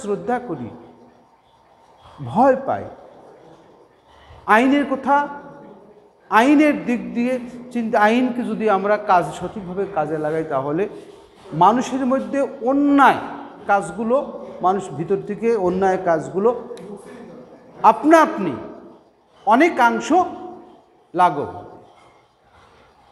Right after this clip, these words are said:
এই আইন প্রণয়নের ক্ষেত্রে বাংলাদেশ সরকার মাদকাসক্তি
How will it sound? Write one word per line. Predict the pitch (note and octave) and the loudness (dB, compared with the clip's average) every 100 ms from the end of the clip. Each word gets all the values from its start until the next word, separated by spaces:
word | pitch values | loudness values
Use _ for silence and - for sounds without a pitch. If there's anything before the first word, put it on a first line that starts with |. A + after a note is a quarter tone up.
| _ _ _ - - - _ _ _ _ _ _ _ _ - | _ _ _ -20 -20 -20 _ _ _ _ _ _ _ _ 0
এই | A3 C4+ D4+ - A#3+ | 4 6 6 4 6
আইন | D4 F4 - | 6 6 2
প্রণয়নের | C4+ B3+ B3 G#3+ G#3 - | -2 2 2 2 -2 -4
ক্ষেত্রে | F#3 - G3+ A#3 F#3 | -8 -6 -2 -2 2
বাংলাদেশ | F3 F3+ F#3 F#3 F#3+ F#3 E3 | 0 2 0 0 -4 -6 -10
সরকার | C#3 - E3 F3 - - - - _ _ _ _ _ _ _ _ _ _ _ _ _ _ _ _ _ _ - | -8 2 2 2 -4 -14 -18 -20 _ _ _ _ _ _ _ _ _ _ _ _ _ _ _ _ _ _ 2
মাদকাসক্তি | E3+ F#3+ A#3+ C4 - B3+ B3+ - C4 | 4 6 4 2 0 -2 -4 -4 0